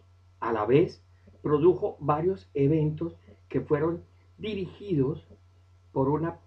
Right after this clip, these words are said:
precisión que solo el Rey de Reyes y Señor de Señores era capaz de lograr. Imaginémonos, imaginémonos a Pedro, eh, yendo al mar de Galilea y lanzando su anzuelo.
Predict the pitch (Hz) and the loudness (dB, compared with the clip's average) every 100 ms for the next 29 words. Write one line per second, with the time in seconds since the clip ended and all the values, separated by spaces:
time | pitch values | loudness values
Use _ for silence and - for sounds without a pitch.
0 | - 147 135 - 120 - 156 151 151 - | -6 -6 -6 -10 -16 -6 0 0 -2 -8
1 | 135 - 151 143 151 - 120 113 120 139 | -10 -6 -4 -2 -4 -6 -6 -6 -6 -4
2 | 156 151 151 147 143 139 135 139 120 117 | -4 -2 -4 -4 -2 -2 -4 -8 -12 -8
3 | 113 131 135 135 117 110 107 - _ _ | -4 -4 -6 -8 -8 -8 -12 -16 _ _
4 | _ _ - 120 117 - 101 107 98 - | _ _ -6 -4 -4 -10 -8 -8 -6 -6
5 | 92 95 90 - _ _ _ _ _ _ | -6 -8 -10 -12 _ _ _ _ _ _
6 | _ _ _ _ _ _ - - - - | _ _ _ _ _ _ -20 -20 -20 -20
7 | _ _ - _ 139 139 120 147 185 220 | _ _ -20 _ 0 0 0 0 0 -2
8 | - 120 107 110 117 190 220 - - 143 | -4 -4 -4 -4 -4 -4 -4 -6 -2 0
9 | 120 123 - _ _ _ _ - 110 113 | 0 -4 -14 _ _ _ _ -8 -4 -4
10 | - - 165 165 170 - - 107 107 123 | -2 2 2 2 -2 -4 -10 -8 -2 -2
11 | 127 143 123 110 117 110 104 - _ _ | -2 -4 -4 0 0 0 -4 -12 _ _
12 | - - 120 104 92 117 104 104 - 107 | -8 -2 -2 -2 -6 -8 -8 -10 -8 -8
13 | 104 - 240 - | -6 -2 -2 -4